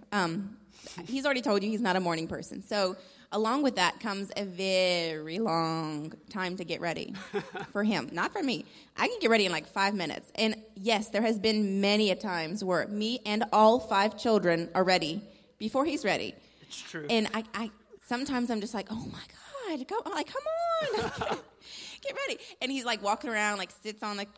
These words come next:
Speaker 1: the bed for a second, just, like, zones out. And then,
Speaker 2: <laughs>
Speaker 1: like, and I understand now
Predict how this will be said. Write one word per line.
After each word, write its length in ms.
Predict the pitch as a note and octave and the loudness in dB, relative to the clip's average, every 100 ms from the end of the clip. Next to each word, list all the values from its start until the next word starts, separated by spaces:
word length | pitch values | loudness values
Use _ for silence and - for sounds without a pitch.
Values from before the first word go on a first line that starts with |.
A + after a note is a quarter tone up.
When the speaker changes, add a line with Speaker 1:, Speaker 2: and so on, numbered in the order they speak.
| - | -10
Speaker 1:
the 100 | F#3+ | -2
bed 360 | F#3 F#3 F#3 | 2 2 2
for 100 | G3 | 0
a 60 | G3 | -4
second, 480 | A3 F#3 F#3 F3 F3 | -2 -2 -2 -2 -4
just, 180 | G3 F#3 | -8 -8
like, 200 | D#3+ - F3+ | -8 -10 -6
zones 320 | F#3+ F3+ E3+ | -4 -4 -2
out. 340 | E3 D#3+ E3 | 0 2 0
And 100 | E3 | -2
then, 280 | D#3+ D#3+ A#3 - | -6 -4 -6 -6
Speaker 2:
<laughs> 160 | - | 0
Speaker 1:
like, 160 | G#3 - - | 0 0 -4
and 140 | G#3+ - | -6 0
I 160 | A#3+ C4+ | 0 2
understand 880 | A#3+ C4 A#3+ C#4+ C4 G3 G3 G#3+ - | -2 -2 0 0 2 0 -2 -4 -6
now 720 | A3+ G#3+ A3+ G3 D#3+ D#3+ A3+ | -2 0 2 4 4 4 2